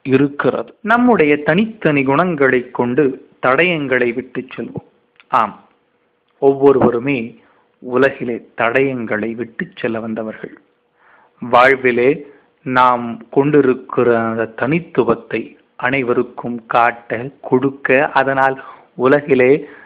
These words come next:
நாமும் வாழ்ந்தோம் என்பதற்கான தடயத்தை விட்டுச் செல்ல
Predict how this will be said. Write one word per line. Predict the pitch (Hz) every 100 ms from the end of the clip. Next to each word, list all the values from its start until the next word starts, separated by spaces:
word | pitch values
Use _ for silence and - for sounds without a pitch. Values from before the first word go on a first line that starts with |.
| _
நாமும் | - 123 143 175 165 123
வாழ்ந்தோம் | 120 143 175 175 175 151 110 - _
என்பதற்கான | 131 123 120 120 113 - 113 110
தடயத்தை | 113 107 143 139 143 135 120 _
விட்டுச் | 131 131 160 -
செல்ல | - 120 107 107